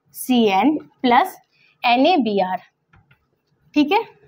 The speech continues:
अब यहाँ पर हमने लिया था अभी सी टू एच फ़ाइव बी आर प्लस ए जी सी एन। अब यहाँ पर हमारा प्रोडक्ट क्या फॉर्म हो रहा था,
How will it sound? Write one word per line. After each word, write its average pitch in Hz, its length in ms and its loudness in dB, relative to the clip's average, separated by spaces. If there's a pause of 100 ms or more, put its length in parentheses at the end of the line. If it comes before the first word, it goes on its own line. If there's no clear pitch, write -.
(1400)
अब 339 140 4
यहाँ 302 300 4
पर 370 180 2
हमने 330 280 0
लिया 269 260 0
था 262 180 -4
अभी 220 420 -4
सी 320 220 -4
टू 370 200 -2 (120)
एच 240 240 0 (100)
फ़ाइव 214 480 -2 (680)
बी 233 240 0
आर 208 280 0 (680)
प्लस 349 320 2 (920)
ए 294 140 0
जी 311 180 0
सी 285 240 -4
एन। 170 160 -6 (1120)
अब 285 160 2
यहाँ 285 260 2
पर 349 180 2
हमारा 311 300 0
प्रोडक्ट 311 400 -2
क्या 339 180 2
फॉर्म 349 280 0
हो 349 100 2
रहा 330 180 2
था, 320 220 -2